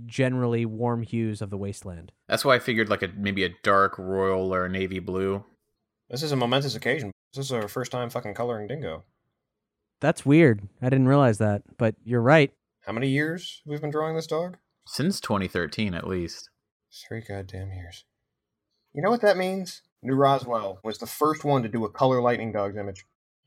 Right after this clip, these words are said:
Speaker 1: Well, it's only appropriate
Speaker 3: Yeah.
Speaker 1: that fans would be the ones to do these images first. <laughs>
Speaker 2: Yeah,
Speaker 1: 'Cause
Speaker 2: yeah.
Speaker 1: if it wasn't for their out-of-this-world enthusiasm, <laughs> we would not be doing this.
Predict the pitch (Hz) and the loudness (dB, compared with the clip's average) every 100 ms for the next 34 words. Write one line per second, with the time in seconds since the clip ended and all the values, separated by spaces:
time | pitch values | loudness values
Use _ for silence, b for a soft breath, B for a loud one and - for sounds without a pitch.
0 | - 240 143 - 208 131 139 190 165 139 | 4 6 8 8 6 6 6 6 8 6
1 | 131 113 - 139 127 123 120 110 113 110 | 6 2 0 2 2 2 0 0 0 0
2 | 107 104 - 107 117 107 101 98 104 123 | -2 -2 -6 -2 0 2 -2 -6 -6 -4
3 | 110 113 110 104 - 123 127 - - - | -2 -2 -2 -6 -4 0 0 -2 -10 -6
4 | 175 196 - - 85 - 165 151 147 175 | 2 4 6 4 2 -6 0 2 6 8
5 | 175 147 147 160 156 143 - - 135 151 | 6 4 6 8 10 6 0 0 4 4
6 | 143 151 143 135 123 175 185 147 123 - | 4 4 4 4 6 6 6 4 0 -2
7 | - 175 160 185 175 165 165 156 165 143 | 4 4 6 6 8 6 6 4 2 0
8 | - 185 - 143 - 143 - 147 - | 2 2 2 -4 -2 -6 -6 -8 -8